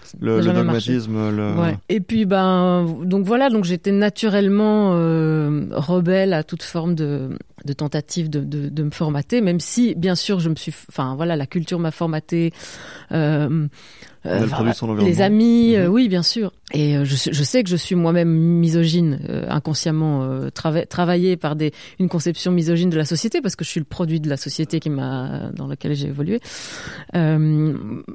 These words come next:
Speaker 1: et, mais voilà, au fil du temps, j'ai, j'ai,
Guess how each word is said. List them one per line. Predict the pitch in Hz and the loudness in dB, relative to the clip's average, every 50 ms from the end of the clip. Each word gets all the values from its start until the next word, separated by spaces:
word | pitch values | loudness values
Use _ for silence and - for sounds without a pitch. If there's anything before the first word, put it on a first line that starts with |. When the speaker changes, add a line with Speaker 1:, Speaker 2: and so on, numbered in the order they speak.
| - _ - | -16 _ -4
Speaker 1:
et, | - 180 170 - _ _ _ _ | -4 -4 -4 -6 _ _ _ _
mais | - 120 85 - 185 196 196 196 | -20 -16 -6 -2 0 2 2 4
voilà, | 190 226 254 285 269 | 4 4 4 4 2
au | 233 | 2
fil | - - 214 196 | 2 0 0 2
du | 180 175 | 2 0
temps, | - 233 233 233 233 | 0 0 2 2 2
j'ai, | 208 180 190 170 160 160 147 | 2 2 0 0 0 0 -2
j'ai, | 151 147 151 147 143 143 143 147 139 | -2 -4 -4 -4 -4 -4 -6 -6 -8